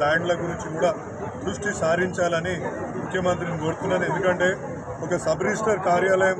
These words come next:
తీసుకురావాలంటే ఇక్కడ గవర్నమెంట్ ల్యాండ్ని లేకుండా చేసిండ్రు కొందరు గనులు. కాబట్టి వీటినన్నిటిపైన కూడా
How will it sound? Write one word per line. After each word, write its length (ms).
తీసుకురావాలంటే 760
ఇక్కడ 140
గవర్నమెంట్ 480
ల్యాండ్ని 380
లేకుండా 480
చేసిండ్రు 440
కొందరు 320
గనులు. 280
కాబట్టి 360
వీటినన్నిటిపైన 800
కూడా 140